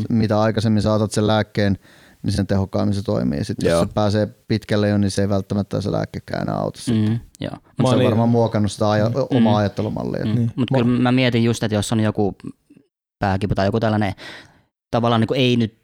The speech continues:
Speaker 3: mikään migreeni, totta
Speaker 1: Mm.
Speaker 3: kai niinku siinä, että pitää se ennaltaehkäisesti ottaa, mut jos se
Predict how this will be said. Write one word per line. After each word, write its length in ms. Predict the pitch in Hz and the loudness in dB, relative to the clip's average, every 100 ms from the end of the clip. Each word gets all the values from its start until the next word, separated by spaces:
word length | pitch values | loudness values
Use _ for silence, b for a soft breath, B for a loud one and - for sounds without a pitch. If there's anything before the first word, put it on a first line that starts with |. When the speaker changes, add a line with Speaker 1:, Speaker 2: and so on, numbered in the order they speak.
| _ _ _ - | _ _ _ -2
Speaker 3:
mikään 420 | 123 113 107 101 - | 0 2 0 -2 -4
migreeni, 560 | 123 104 107 - - 107 | -2 -2 -2 -6 -8 -12
totta 200 | - - | -10 -2
Speaker 1:
Mm. 160 | 110 104 | 0 2
Speaker 3:
kai 80 | 101 | 0
niinku 240 | 98 95 - 92 - | -2 -4 -8 -16 -8
siinä, 280 | 117 104 98 | -2 0 0
että 100 | 90 | -2
pitää 200 | - 98 | -2 -2
se 120 | 95 - _ | -2 -8 _
ennaltaehkäisesti 680 | - 98 95 90 - 98 - 107 | -2 0 -2 -4 -4 -4 -4 -8
ottaa, 220 | - 104 | -4 -4
mut 120 | 101 | 0
jos 200 | 131 - | -2 -2
se 120 | 120 | -6